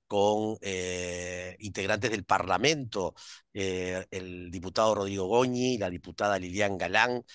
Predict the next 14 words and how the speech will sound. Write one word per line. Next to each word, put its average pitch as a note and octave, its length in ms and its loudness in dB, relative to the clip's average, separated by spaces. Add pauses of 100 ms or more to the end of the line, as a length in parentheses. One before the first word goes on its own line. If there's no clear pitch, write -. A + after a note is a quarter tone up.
(300)
y G2+ 540 0
la G2 120 0
refer-, F2+ 400 -4
el, F2 720 -8
la, F#2 320 -10
la F2+ 500 -8
persona G#2+ 400 0
encargada G#2 680 2
de F2 280 -8
Idea G2 400 -2
Internacional F2 840 -2
aquí F2+ 280 -6
en E2+ 120 -8
Uruguay, G2 460 0